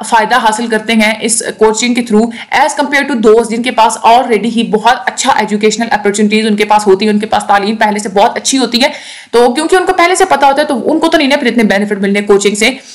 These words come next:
तो जो पे-, already prepared होते हैं ना test के बारे में, उनको तो coaching इतना benefit नहीं करती, लेकिन जो deficient educational background के बच्चे होते हैं, उनको ज़्यादा benefit देती है। अच्छा, कितना एक benefit मिलता है coaching से, ये डिपेंड करता है कि जो task taker है, उसकी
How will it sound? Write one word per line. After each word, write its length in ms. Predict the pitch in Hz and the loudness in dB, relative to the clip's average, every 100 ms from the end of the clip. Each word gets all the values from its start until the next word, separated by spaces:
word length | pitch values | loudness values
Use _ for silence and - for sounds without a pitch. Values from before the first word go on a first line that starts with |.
| - - - | -20 -20 0
तो 160 | 226 240 | 2 4
जो 160 | 226 | 2
पे-, 260 | 294 294 - | 0 0 0
already 600 | 214 226 269 339 320 277 | 2 4 4 2 0 -2
prepared 340 | 262 - 269 | 0 0 2
होते 180 | 277 226 | 0 0
हैं 120 | 311 | 0
ना 120 | 359 | 0
test 280 | 302 262 262 | -2 -2 -4
के 100 | 254 | -2
बारे 200 | 220 214 | 0 0
में, 120 | 226 | 0
उनको 240 | 240 285 311 | -2 -2 -2
तो 100 | 311 | 0
coaching 340 | 254 247 254 | 2 0 -2
इतना 160 | 233 247 | -2 0
benefit 380 | 220 214 226 247 | 0 0 -2 0
नहीं 220 | 220 247 | 2 2
करती, 220 | 247 240 | 0 0
लेकिन 300 | 247 226 233 | -2 0 0
जो 280 | 214 208 208 | 2 0 0
deficient 640 | 196 226 233 247 294 269 - | -4 -2 -2 -2 -2 -2 -2
educational 400 | 220 214 208 214 | 0 0 0 0
background 300 | 196 196 208 | 0 0 -2
के 60 | |
बच्चे 180 | 196 196 | -2 -2
होते 120 | 208 | -2
हैं, 60 | 233 | -2
उनको 180 | 240 226 | -2 0
ज़्यादा 240 | 190 185 | 0 0
benefit 380 | 190 180 180 185 | -2 -2 -4 -2
देती 240 | 170 170 | -2 -2
है। 180 | 147 - - - - - | -6 -12 -12 -14 -12 -8
अच्छा, 220 | - 262 247 | -6 -2 -4
कितना 720 | 202 - 294 294 330 359 - | -6 -8 -4 0 2 0 0
एक 240 | 277 285 214 | 0 0 2
benefit 420 | 226 247 254 262 | 0 0 -2 0
मिलता 260 | 220 220 262 | 0 2 0
है 180 | 254 | -2
coaching 320 | 233 226 226 240 | -2 -4 -2 -2
से, 100 | 240 | -2
ये 120 | 262 | -2
डिपेंड 340 | 226 214 226 | -2 -2 0
करता 220 | 233 214 | -2 0
है 180 | 233 220 | 0 0
कि 100 | 220 | -2
जो 100 | 220 | -4
task 520 | 208 208 220 - - - - | 0 0 0 -4 -12 -10 -2
taker 240 | 220 220 | 0 2
है, 60 | 226 | 0
उसकी 160 | 226 | 0